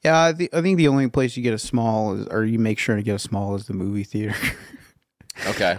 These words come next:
Speaker 1: Like, I was, I mean, I just get whatever, you know, when you go to a, one of these fast food places, they're like, "Hey, it's a fucking, uh, medium drink for the meal," or whatever. I'm like, "That's fine." What am I gonna say? No? Take one half cup of the drink out?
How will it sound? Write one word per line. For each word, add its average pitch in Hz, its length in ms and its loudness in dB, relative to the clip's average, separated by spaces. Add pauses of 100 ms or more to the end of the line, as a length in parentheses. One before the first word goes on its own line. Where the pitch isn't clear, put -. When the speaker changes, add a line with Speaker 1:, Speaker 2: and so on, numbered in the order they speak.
(100)
Speaker 1:
Like, 139 160 0
I 143 80 6
was, 143 100 2
I 139 200 4
mean, 151 120 4
I 151 100 4
just 147 200 -2
get 123 180 2
whatever, 104 640 0
you 110 140 -2
know, 98 120 0
when 107 140 -4
you 110 80 -6
go 104 160 -4
to - 100 -4
a, - 120 -2
one 110 240 -4
of 107 80 -6
these 107 160 -10
fast - 300 -6
food 110 180 -10
places, - 240 -6
they're 78 100 -6
like, 85 200 -8
"Hey, 117 340 -4
it's - 160 -8
a 107 100 -6
fucking, 113 480 -6
uh, 104 260 -4
medium 120 440 2
drink 120 340 0
for - 160 -6
the 110 100 -2
meal," 113 360 0
or 104 160 -4
whatever. 101 220 -2
I'm 90 60 -4
like, 90 140 -6
"That's 95 160 -10
fine." - 400 -14 (200)
What - 100 0
am 160 40 2
I 165 40 2
gonna 151 120 2
say? 113 200 -6
No? 127 480 0 (420)
Take - 260 0
one 143 220 2
half 139 380 0
cup 135 260 2
of 120 160 -2
the 123 80 2
drink 117 300 0
out? 139 300 0